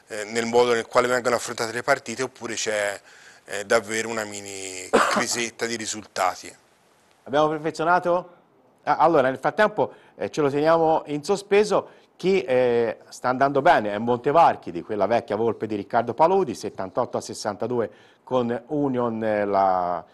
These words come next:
Speaker 2: formazione nata dalla sinergia tra Pallacanestro Prato e, eh, Campi Bisenzio. La partita sempre condotta da Montevarchi, quarantasei a trentacinque all'intervallo lungo, ha avuto cinque uomini in doppia cifra, eh,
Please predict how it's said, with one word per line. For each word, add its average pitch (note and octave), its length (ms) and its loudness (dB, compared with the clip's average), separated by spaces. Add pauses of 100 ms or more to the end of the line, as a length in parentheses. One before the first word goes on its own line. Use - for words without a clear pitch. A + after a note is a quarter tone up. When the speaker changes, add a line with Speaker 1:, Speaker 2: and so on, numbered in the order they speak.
Speaker 2:
formazione A2+ 480 -4
nata A2+ 260 -4
dalla G#2 120 -2
sinergia G#2+ 420 -6
tra G2 280 0 (260)
Pallacanestro A2 540 -2
Prato A#2 540 2 (440)
e, B2 340 4
eh, G#2 420 2
Campi B2+ 280 0
Bisenzio. D#3 600 0 (200)
La A#2 100 -2
partita B2+ 360 0
sempre D#3+ 380 2
condotta C3+ 540 -2
da G2+ 120 -2
Montevarchi, B2+ 640 2
quarantasei G2 460 -4
a G#2 40 -4
trentacinque G#2+ 560 -10
all'intervallo A2+ 500 -4
lungo, C3 420 -4 (200)
ha B2+ 100 2
avuto C#3 300 2
cinque F3 400 -2
uomini C3 320 2
in A#2+ 100 -4
doppia A#2+ 340 0
cifra, G2 680 -2
eh, F#2 600 -4